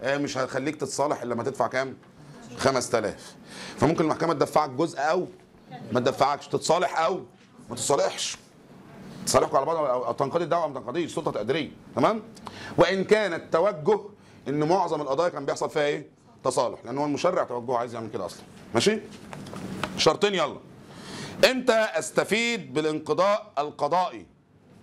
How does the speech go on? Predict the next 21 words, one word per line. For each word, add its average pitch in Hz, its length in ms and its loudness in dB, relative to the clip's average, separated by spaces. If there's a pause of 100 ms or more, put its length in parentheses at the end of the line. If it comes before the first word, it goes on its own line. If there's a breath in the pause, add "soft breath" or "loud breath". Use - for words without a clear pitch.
اللي 131 100 0
هو 160 80 6
بناء 160 260 0
على 143 200 0
طلب، 147 260 0 (220)
ماشي؟ 226 320 -2 (920 loud breath)
اللي 131 100 6
هو 165 100 4
في - 80 -8
حاله 170 180 0
الاكتر 175 380 2 (720)
من 135 80 4
عشرة 156 380 2
آلاف، 120 260 -2
تمام؟ 214 380 0
الشرط 247 360 0
الاول، 196 300 0
يلا، 202 300 0 (220 soft breath)
بناء 170 480 -2
على 139 280 -2
طلب. 180 240 -4